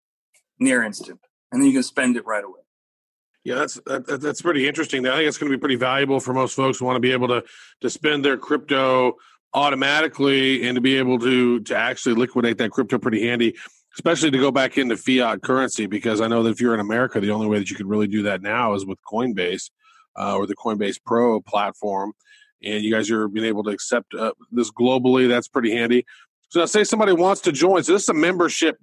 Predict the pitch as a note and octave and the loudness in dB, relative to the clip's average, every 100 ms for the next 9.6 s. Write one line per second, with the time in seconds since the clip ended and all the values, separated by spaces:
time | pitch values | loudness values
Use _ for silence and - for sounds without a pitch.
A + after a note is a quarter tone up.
0 | - D#3+ C3+ C#3+ C#3+ C#3 B2+ D#3 D3+ - | -2 0 2 0 2 2 4 2 0 0
1 | D3+ D3 C3 C3 C#3+ D3 - C#3+ - C#3+ | 2 4 2 2 2 2 2 -2 0 0
2 | A#2 G#2+ G#2 A#2 A2+ A2+ - _ _ _ | 0 -2 -4 -2 -2 -2 -6 _ _ _
3 | _ A#2+ B2 C3 - C#3+ - C3+ B2+ C3 | _ -4 -2 -2 0 0 2 2 2 4
4 | B2+ G3+ A3 F#3+ E3 G3+ F#3 - G3 F3+ | 2 4 4 4 4 2 2 4 4 6
5 | E3 E3+ F3 E3 F3 F3+ F3+ D#3 D#3+ D3 | 4 4 2 4 4 4 4 4 2 2
6 | D#3 D3+ C3+ E3 E3 D#3+ D#3+ D3+ C3+ B2+ | 0 2 4 6 6 4 2 0 -2 -2
7 | - C#3+ C3+ C3 - A#2+ B2 A#2+ A2+ A#2+ | 0 2 4 2 0 -2 0 0 -2 -2
8 | B2 A2+ D3 F3 E3+ E3 C3+ D3+ B2 C#3 | 0 2 4 4 2 0 0 -2 0 0
9 | D3+ - C3 C3+ B2+ | 0 0 2 2 0